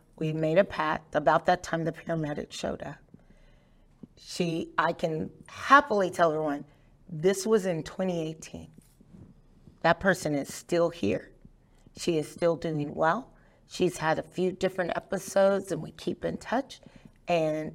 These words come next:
is still taking it one day at a time. But for me, I went and I bought that night, Fearless She. I sat on it for another two years.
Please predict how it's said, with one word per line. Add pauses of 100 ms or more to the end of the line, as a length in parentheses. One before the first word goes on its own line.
is
still
taking
it
one
day (140)
at
a
time. (680)
But
for
me, (300)
I
went
and (120)
I
bought
that
night, (300)
Fearless
She. (1500)
I
sat
on
it (260)
for (220)
another
two
years.